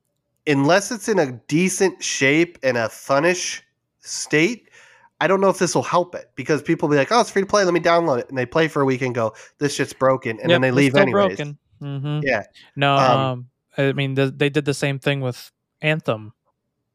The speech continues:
Speaker 2: right? I mean,
Speaker 1: Yeah.
Speaker 2: An-, you know, Anthem bombed hardcore because nobody thought the game was actually any fun.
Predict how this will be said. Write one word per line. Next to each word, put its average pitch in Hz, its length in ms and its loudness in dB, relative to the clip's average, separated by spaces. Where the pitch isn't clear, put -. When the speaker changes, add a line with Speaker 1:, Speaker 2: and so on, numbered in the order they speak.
Speaker 2:
right? 123 300 -6
I - 20 -10
mean, 156 100 0
Speaker 1:
Yeah. 131 80 2
Speaker 2:
An-, 131 360 -6
you 127 80 -14
know, 123 300 -10
Anthem 135 480 -4
bombed 139 360 -2
hardcore 143 640 -2
because 135 300 -6
nobody 135 300 -2
thought 143 240 -2
the 131 60 -10
game 143 240 -4
was 143 120 -8
actually 147 380 -2
any 156 160 -4
fun. 160 380 -2